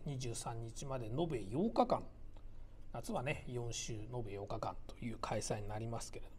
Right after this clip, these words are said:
ね。えー、実は今日金曜日なんですけれどもね、今日芝コースをちょっと歩いて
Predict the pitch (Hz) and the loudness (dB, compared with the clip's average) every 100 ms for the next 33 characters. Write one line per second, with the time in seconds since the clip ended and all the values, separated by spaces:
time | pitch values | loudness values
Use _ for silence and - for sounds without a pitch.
0 | - - - - - - - - 214 202 | -8 -8 -8 -8 -8 -8 -8 -2 4 6
1 | 190 208 220 233 - 226 208 175 117 101 | 8 10 10 10 8 8 8 6 4 -2
2 | 95 - - 101 113 123 151 - - 175 | -4 -4 -4 -4 -2 0 0 -2 4 4
3 | - 160 160 156 160 - 110 - 117 110 | 4 8 6 8 4 4 -2 -2 2 4
4 | 127 127 120 - | 6 4 0 -6